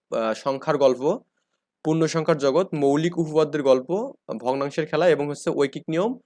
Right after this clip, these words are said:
শতকরা ও অনুপাত। ওকে, তো এর মধ্যে কিন্তু আমি already এখানে আপনার এখানে এই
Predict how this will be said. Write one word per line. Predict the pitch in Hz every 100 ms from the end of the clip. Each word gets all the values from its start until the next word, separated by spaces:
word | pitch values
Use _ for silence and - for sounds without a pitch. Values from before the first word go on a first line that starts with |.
| _ - -
শতকরা | - 147 - 165
ও | 170 127
অনুপাত। | 107 98 98 _ _
ওকে, | 123 156 123 _ _ _ _ _ _
তো | 147
এর | 156
মধ্যে | 185 180
কিন্তু | 196 202
আমি | 190 180
already | - 151 165 190 196
এখানে | 185 170 156
আপনার | 156 147 147
এখানে | 147 160 156 156
এই | 143 135